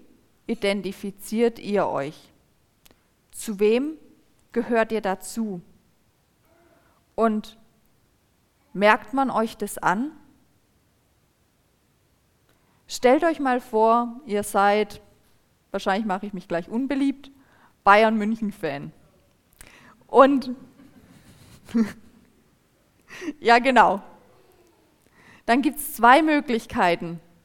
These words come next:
Entweder ihr könnt Trikot und Schal anziehen und jeder sieht,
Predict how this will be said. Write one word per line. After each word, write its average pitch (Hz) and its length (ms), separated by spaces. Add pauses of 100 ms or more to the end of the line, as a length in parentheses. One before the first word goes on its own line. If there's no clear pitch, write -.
(400)
Entweder 339 760 (120)
ihr 285 120
könnt 233 300
Trikot 339 520
und - 340
Schal 226 340
anziehen 320 480 (300)
und 233 200
jeder 240 300
sieht, 285 420